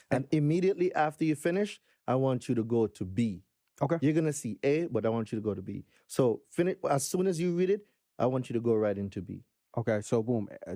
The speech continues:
Speaker 1: two exclusions, except as provided in paragraph, the term consumer report does not include, so don't read A?
Speaker 2: Wait. Don't read so fast.
Speaker 1: Okay.
Speaker 2: Read it over, but a little bit slower.
Speaker 1: "Except as provided in paragraph, the term consumer report."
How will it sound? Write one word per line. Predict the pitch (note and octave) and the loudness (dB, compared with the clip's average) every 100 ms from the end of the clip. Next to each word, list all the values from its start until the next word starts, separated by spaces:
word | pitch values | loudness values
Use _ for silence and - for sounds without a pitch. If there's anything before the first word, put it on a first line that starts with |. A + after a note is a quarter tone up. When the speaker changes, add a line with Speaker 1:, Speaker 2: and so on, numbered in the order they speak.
| - | -8
Speaker 1:
two | - E3+ | 0 2
exclusions, | D3+ - D3 B2+ B2+ - | 0 0 0 2 0 -4
except | B2+ - - D#3+ - | -10 -8 -2 -2 0
as | B2 C3 | 0 0
provided | - A#2 A2 A#2+ A#2+ A#2+ A#2+ | 0 0 2 0 0 -2 -4
in | A2+ G#2 | -6 -2
paragraph, | B2 A#2 G#2+ G#2+ G#2+ - | 0 0 2 0 -2 -4
the | |
term | G2+ - C3+ C3+ | -4 0 0 0
consumer | - A2+ C#3+ C3+ | -2 -2 0 0
report | A#2+ B2+ G#2+ | 0 -2 -2
does | G2 | -2
not | A2+ | 0
include, | A#2 - A2 G#2+ | 0 0 0 0
so | |
don't | G2+ A#2+ C3+ | 0 0 2
read | C3+ | 2
A? | C#3+ G#3 | 0 -2
Speaker 2:
Wait. | - F#2+ G2 - _ _ _ _ - A2+ | 0 0 0 -2 _ _ _ _ -18 -6
Don't | F#2 G2 | 0 2
read | G#2 A2+ | 0 0
so | B2 | -2
fast. | B2+ - F#3 D3+ - - | 0 2 2 0 -4 -4
Speaker 1:
Okay. | A2+ A#2 D#3 _ _ - | 0 0 -2 _ _ -6
Speaker 2:
Read | G#2 A#2+ | 0 2
it | C3 | 4
over, | C3+ A#2+ G2+ | 2 2 0
but | F#2+ | -2
a | F#2+ | 0
little | G2 C3 B2 | 2 2 0
bit | G2 | -4
slower. | - - E2 - - | -6 -6 -6 -6 -2
Speaker 1:
"Except | B2+ - - - F#3 - - | -2 0 0 2 2 0 0
as | D3 C#3 | 0 0
provided | C#3 G#2+ A#2+ C3+ C#3+ B2+ | -2 0 2 2 2 0
in | A#2+ | 0
paragraph, | - A#2+ A2 G2+ G2+ G#2+ - | 0 2 2 0 -2 -4 -4
the | A2 | -4
term | - D3 C#3+ | -2 -2 -2
consumer | - A#2 - - - A#3 A#3+ | -4 -6 -4 -2 0 0 0
report." | G3+ F3+ - D3 G#2+ G#2+ | 0 0 -2 0 0 -2